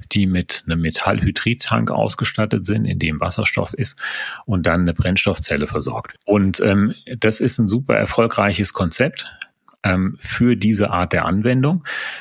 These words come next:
Ähm, hat den Nachteil ein bisschen, dass wir da relativ viel, ähm, Wartungskosten haben, weil wir diese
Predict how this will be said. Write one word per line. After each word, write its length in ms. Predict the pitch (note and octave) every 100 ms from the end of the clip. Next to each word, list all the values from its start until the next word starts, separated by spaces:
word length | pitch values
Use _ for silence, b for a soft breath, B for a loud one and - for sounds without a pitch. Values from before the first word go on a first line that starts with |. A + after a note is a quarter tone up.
| B
Ähm, 480 | G#2 G2+ G#2 G#2 - - _ _ _ - _ _
hat 340 | - A2+ - - _
den 200 | - F#2+
Nachteil 480 | F2 F2 G#2+ - C3
ein 120 | B2
bisschen, 360 | A#2+ B2 - B2+
dass 300 | G#2+ G#2 -
wir 240 | G#2 G2
da 160 | F2+ F#2+
relativ 680 | F#2 G2+ G#2+ - G#2 - - B2
viel, 760 | G2 - A#2 A2 G#2+ E2 E3 A#3 -
ähm, 340 | C3+ G2 F#2+ F2+
Wartungskosten 1700 | F#2 C3 B2 F2+ - E2+ E2 F2+ - C#2+ - - G2+ F#2+ - E2
haben, 220 | A2 A#2+ A2+
weil 220 | F#2 F2+
wir 100 | F#2+
diese 460 | F#2+ F#2 F#2 F2+